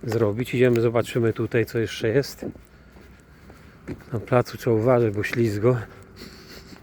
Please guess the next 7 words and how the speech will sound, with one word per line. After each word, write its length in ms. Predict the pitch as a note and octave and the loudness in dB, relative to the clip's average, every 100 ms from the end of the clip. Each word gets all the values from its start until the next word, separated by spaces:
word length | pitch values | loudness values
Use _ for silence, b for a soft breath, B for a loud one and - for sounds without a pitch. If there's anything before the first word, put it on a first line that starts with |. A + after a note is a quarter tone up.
| - - - - - - - B B B B B B B - | -20 -20 -20 -20 -20 -20 -20 B B B B B B B -18
Przymroziło. 840 | - - C3+ B2 A2+ G#2 A#2 B2+ C#3 | -2 4 6 6 4 2 2 4 2
Dzisiaj 280 | B2+ D3+ C3+ | 0 -2 4
było 320 | C#3+ D3 E3+ | 6 8 8
osiem, 380 | D3+ - B2 A#2 | 6 2 -4 -4
wczoraj 380 | - - B2+ A#2+ | -8 -4 0 0
było 200 | A#2+ A2+ | 0 0
dwanaście. 680 | A#2 B2 C3 B2+ - D3 | 0 2 2 0 -2 -2